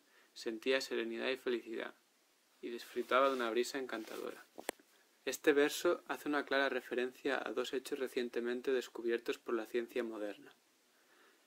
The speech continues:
El primero es la opresión del pecho debido a la carencia de oxígeno y la disminución de presión atmosférica, cuando el hombre asciende hacia más alto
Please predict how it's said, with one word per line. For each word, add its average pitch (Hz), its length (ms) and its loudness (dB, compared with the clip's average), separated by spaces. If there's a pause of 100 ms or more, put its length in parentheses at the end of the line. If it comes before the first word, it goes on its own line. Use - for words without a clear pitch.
El 123 80 0
primero 139 640 6
es 131 140 -4
la 127 80 4
opresión 123 420 0
del 135 160 4
pecho 131 340 2
debido 123 300 4
a 110 40 0
la 110 120 -2
carencia 123 460 -2
de 117 80 2
oxígeno 151 600 -4 (520)
y 127 80 2
la 117 100 4
disminución 113 640 -4
de 143 80 2
presión 127 460 -2
atmosférica, 113 760 -4 (460)
cuando 113 260 -4
el 107 80 0
hombre 131 240 0
asciende 131 480 0
hacia 123 240 -4
más 117 260 -6
alto 123 380 2